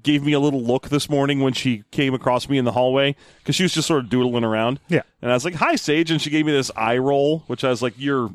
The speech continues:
Speaker 1: you're emoting at a way advanced level for a kid." <laughs> So, 'cause she gave me this, like, teenage, "Gah, a dad." <laughs> look. <laughs> And it just sauntered away in the other direction. And I was like, "Oh, man, I didn't wanna, I didn't wanna start hitting these for another thirteen years."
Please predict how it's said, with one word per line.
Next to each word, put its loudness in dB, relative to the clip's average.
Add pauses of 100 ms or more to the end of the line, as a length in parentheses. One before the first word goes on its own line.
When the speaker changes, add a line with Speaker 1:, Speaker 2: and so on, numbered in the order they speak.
(280)
Speaker 1:
you're -2 (140)
emoting 0
at 0
a 2
way 2
advanced -4
level -4
for 2
a 6
kid." 0
<laughs> -4 (880)
So, 0 (140)
'cause -4
she -4
gave 2
me 0
this, 0
like, 0 (300)
teenage, 0 (100)
"Gah, 0 (240)
a 2
dad." 0 (100)
<laughs> -2
look. 0
<laughs> -20 (960)
And 0
it -2
just -4 (200)
sauntered 2
away 4
in 2
the 4
other 2
direction. -2 (320)
And -4
I 6
was 0
like, 0
"Oh, 4
man, 2
I 2
didn't 2
wanna, 0
I -2
didn't 0
wanna 0
start -2
hitting -2
these 0
for -6
another 0
thirteen 0
years." -2